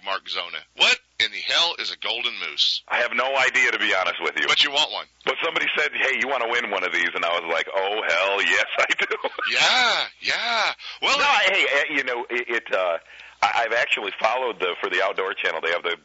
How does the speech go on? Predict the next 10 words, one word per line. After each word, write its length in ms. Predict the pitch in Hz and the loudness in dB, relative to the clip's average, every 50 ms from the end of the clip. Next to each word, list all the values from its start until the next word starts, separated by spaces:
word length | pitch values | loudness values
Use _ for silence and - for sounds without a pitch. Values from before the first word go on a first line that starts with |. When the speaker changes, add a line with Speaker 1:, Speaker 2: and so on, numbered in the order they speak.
| - | -8
Speaker 2:
you 80 | 92 85 | -6 -4
know, 140 | 80 78 76 | -4 -4 -6
the, 80 | - 78 73 78 | -6 -10 -12 -12
the 80 | 80 80 | -14 -6
Golden 420 | - - 87 87 90 87 78 78 | -2 0 0 0 0 -4 -6 -6
Moose 220 | 80 85 90 87 - - | -6 -6 -6 -4 -4 -4
Awards, 400 | 90 82 80 80 80 82 - - | -4 -4 -4 -4 -4 -4 -6 -8
which 200 | 82 82 - - | -8 -6 -4 -2
are, 300 | 85 80 76 69 69 - _ _ - 71 _ _ _ - - - | -2 -2 -2 -4 -6 -8 _ _ -20 -20 _ _ _ -10 -4 -4
um, 440 | 85 82 78 76 71 71 71 76 76 | -2 -2 -2 -2 -4 -6 -8 -12 -20